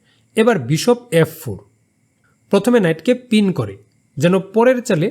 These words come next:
কুইন এইচ টু এর মাধ্যমে চেকমেট থ্রেট দিলে, চেকমেট ফেরালে অন্তত একটি নাইট লাভ করা যায়।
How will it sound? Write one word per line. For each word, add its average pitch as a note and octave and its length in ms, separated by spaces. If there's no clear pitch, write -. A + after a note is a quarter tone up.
কুইন A3+ 180
এইচ F3 280
টু A#3 120
এর A3 120
মাধ্যমে G#3 340
চেকমেট F3+ 360
থ্রেট G3 280
দিলে, D#3+ 260
চেকমেট G#3 460
ফেরালে F#3+ 420
অন্তত B3 380
একটি F#3+ 400
নাইট F3+ 280
লাভ C3+ 200
করা A2 180
যায়। - 220